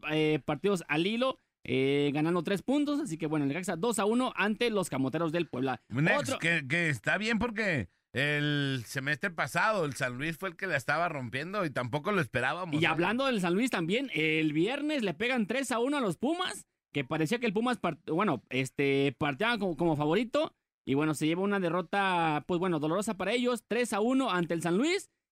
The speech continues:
Speaker 1: y San Luis también otro que consigue tres puntos de manera, pues, bueno, buena, práctica, cómoda, y, bueno, consigue, eh, tres puntos más y también seis puntotes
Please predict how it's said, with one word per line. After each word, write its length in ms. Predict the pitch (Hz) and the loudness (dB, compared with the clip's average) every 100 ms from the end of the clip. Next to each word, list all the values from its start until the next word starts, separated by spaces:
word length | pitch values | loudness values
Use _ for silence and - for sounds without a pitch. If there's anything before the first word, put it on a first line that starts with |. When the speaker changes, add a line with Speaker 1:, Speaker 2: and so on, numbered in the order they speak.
| - | -4
Speaker 1:
y 100 | 147 | 0
San 160 | 147 | 2
Luis 140 | 185 233 | 2 0
también 300 | 170 180 196 | 0 -2 -2
otro 520 | 131 143 170 240 247 220 | -2 0 2 0 -2 -4
que 80 | |
consigue 360 | 170 156 196 214 | -4 -2 -2 -2
tres 180 | 208 190 | -4 -2
puntos 480 | 208 220 220 202 170 | 2 2 2 2 2
de 100 | 165 | 2
manera, 680 | 160 185 214 214 180 160 139 | 0 0 0 0 0 -2 -2
pues, 100 | 175 | -2
bueno, 320 | 190 175 143 | 0 2 0
buena, 520 | 147 294 277 285 - _ | 2 2 2 0 -4 _
práctica, 540 | 220 247 - 214 233 | -2 -2 -2 -4 -2
cómoda, 640 | 208 247 294 277 262 302 - _ _ - | -2 -2 0 2 0 -2 -4 _ _ -6
y, 100 | 135 | -2
bueno, 220 | 147 135 | 0 0
consigue, 760 | 135 135 175 190 165 135 143 | -2 0 0 2 0 0 0
eh, 60 | 143 | 0
tres 160 | 165 - | -2 0
puntos 260 | 190 170 | 0 2
más 260 | 185 214 - | 0 0 -2
y 120 | 147 | -2
también 320 | 139 139 160 | 0 2 2
seis 260 | 127 147 180 | 0 0 -2
puntotes 640 | - 165 175 175 180 165 | 0 0 0 -2 -2 -2